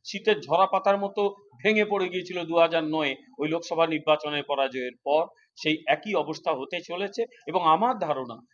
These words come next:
রাজ্যের শাসক দলের কথাবার্তায় সেটা কিন্তু ফুটে উঠছে। রাজ্যের শাসক দলের সর্বোচ্চ নেত্রী তিনি বিভিন্ন সভায় যে ধরনের কথা বলছেন,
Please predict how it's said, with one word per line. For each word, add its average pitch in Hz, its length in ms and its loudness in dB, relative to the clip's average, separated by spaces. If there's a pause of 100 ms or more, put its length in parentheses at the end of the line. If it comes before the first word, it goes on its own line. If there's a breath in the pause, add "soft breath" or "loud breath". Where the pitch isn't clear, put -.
(180)
রাজ্যের 139 320 4
শাসক 185 400 -6 (100)
দলের 170 360 0 (580)
কথাবার্তায় 151 680 2
সেটা 151 260 -8
কিন্তু 147 280 -12
ফুটে 143 320 -12
উঠছে। 123 420 -12 (460)
রাজ্যের 135 360 0
শাসক 165 380 -6
দলের 170 220 -4
সর্বোচ্চ 156 760 -8
নেত্রী 139 480 -8 (480)
তিনি 233 280 -2
বিভিন্ন 214 460 -4
সভায় 180 380 2
যে 160 180 -6
ধরনের 175 500 -2
কথা 147 220 -4
বলছেন, 131 580 -8